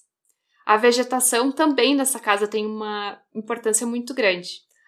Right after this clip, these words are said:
A Lina fez uma cobertura verde e também inseriu algumas plantas nas próprias paredes da casa. Depois da Casa Cirel,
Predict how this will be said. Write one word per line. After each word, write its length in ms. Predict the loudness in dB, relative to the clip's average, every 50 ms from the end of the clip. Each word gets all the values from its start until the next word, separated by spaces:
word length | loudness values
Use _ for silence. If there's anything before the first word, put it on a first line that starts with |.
| _ _ 0
A 60 | 2
Lina 260 | 2 2 2 2 0
fez 320 | 0 2 2 4 4 4
uma 160 | 4 4 0 0
cobertura 580 | 0 -2 -2 0 -2 -4 -4 -8 -4 -4 -4
verde 680 | -4 -4 -6 -6 -6 -6 -6 -6 -8 -8 -10 -14 _ _ -14
e 60 | -10
também 360 | -4 -4 -2 -2 0 0 0
inseriu 500 | 0 2 2 2 0 0 -2 0 2 2
algumas 480 | 2 2 0 -4 -4 -2 0 0 0 0
plantas 440 | 0 0 2 2 0 0 -2 -2
nas 220 | -4 -4 -2 -2 -2
próprias 480 | 0 4 6 6 6 4 2 0 0
paredes 600 | 0 0 2 2 4 4 4 4 4 2 0 -2
da 120 | -2 -6 -8
casa. 360 | -6 -10 -14 -10 -10 -12 -12 -12 _ _ _ _ _ _ _ _ _ _ _ _ _ _ _ _ _ _ _ _ _ _ _ _ _ _ _ _ _ _ _ _ _ _ _ _ _ _ _ _ _
Depois 400 | 0 0 2 4 4 4 4 6
da 100 | 4 4
Casa 240 | 4 4 0 2 2
Cirel, 580 | 2 2 2 0 0 0 0 -2 -4 -6 -10